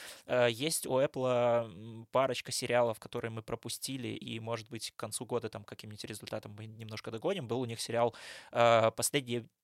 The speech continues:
дни Птолемея Грея" с Сэмюэлом Л. Джексоном, который тоже все хвалили. И был сериал ещё "Починка", у которого какие-то адские запредельные там рейтинги, типа девяносто девять на Метакритике. Это сериал, э, про оккупацию Кореи Японией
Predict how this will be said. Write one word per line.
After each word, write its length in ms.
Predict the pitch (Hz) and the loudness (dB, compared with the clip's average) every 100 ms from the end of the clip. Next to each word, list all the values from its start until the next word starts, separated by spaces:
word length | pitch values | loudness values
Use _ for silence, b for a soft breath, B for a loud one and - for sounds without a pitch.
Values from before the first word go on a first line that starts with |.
| _ | _
дни 240 | 127 131 135 | -8 -4 -4
Птолемея 600 | - 120 120 131 123 110 | -2 -2 0 2 2 4
Грея" 380 | 123 185 180 | 2 4 2
с 60 | 123 | 2
Сэмюэлом 640 | - 120 117 113 113 117 | 0 0 -2 -2 -2 -4
Л. 220 | 120 117 113 | -6 -6 -4
Джексоном, 440 | 117 - 107 107 | -4 -4 -10 -12
который 240 | - 107 104 | -8 -8 -6
тоже 200 | 107 104 | -8 -8
все 160 | - | -10
хвалили. 380 | - 113 110 110 | -6 -6 -4 -6
И 160 | - 120 | -6 -4
был 200 | 135 139 | -2 -2
сериал 300 | 127 127 127 | 0 2 2
ещё 140 | - | -2
"Починка", 640 | 123 - - 208 - 113 | -6 -6 -6 -6 -4 -4
у 100 | - | -4
которого 400 | 117 123 127 123 | -6 -4 0 0
какие-то 300 | 113 113 113 117 | -2 -8 -6 2
адские 400 | 120 - - 110 | 2 2 -6 -8
запредельные 560 | 110 - 113 117 113 | -8 -8 -6 -4 -4
там 160 | 110 117 | -4 -4
рейтинги, 380 | 131 135 113 104 | -4 -6 -10 -12
типа 220 | - 110 | -12 -12
девяносто 440 | 107 - 110 - | -14 -12 -10 -10
девять 340 | 107 123 113 - | -4 -4 -2 -8
на 60 | |
Метакритике. 640 | 113 110 - 185 - - 113 B B B 117 | -10 -10 -10 -8 -8 -8 -8 B B B -8
Это 200 | 107 113 | -6 -4
сериал, 560 | - 117 120 127 - | 2 6 6 6 2
э, 320 | 113 113 113 107 | 0 2 2 0
про 600 | 117 117 123 123 120 117 B B B B B B | -4 -2 4 6 4 2 B B B B B B
оккупацию 1160 | 120 - - 131 - - 123 117 113 110 107 110 - - - | -14 -10 4 4 4 0 0 0 0 -2 -4 -8 -16 -20 -10
Кореи 400 | 110 117 123 110 104 | -4 -2 0 -2 -8
Японией 560 | - 131 113 110 135 | -6 -4 -4 -10 -14